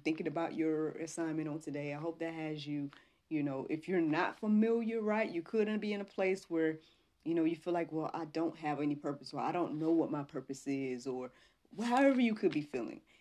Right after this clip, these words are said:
If you're in that place, uh, well, one, I hope you guys check out the verses in the Go Deeper section, 'cause hopefully there'll be something for you to, you know, let marinate on your heart, souls, and minds to encourage and inspire you. But hey, I mean, the, the least you can do is ask God,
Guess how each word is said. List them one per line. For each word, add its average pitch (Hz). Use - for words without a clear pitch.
If 196
you're 262
in 220
that 180
place, 143
uh, 135
well, 139
one, 170
I 160
hope 160
you 147
guys 143
check -
out 160
the 175
verses 180
in 208
the 196
Go 202
Deeper 220
section, 214
'cause -
hopefully 160
there'll 160
be 165
something -
for 160
you 165
to, 151
you 143
know, 139
let 180
marinate 196
on 190
your 190
heart, -
souls, 180
and 180
minds 175
to 175
encourage 165
and 151
inspire 147
you. 143
But 294
hey, 294
I 185
mean, 214
the, 190
the 170
least 262
you 269
can 202
do 196
is 160
ask 147
God, -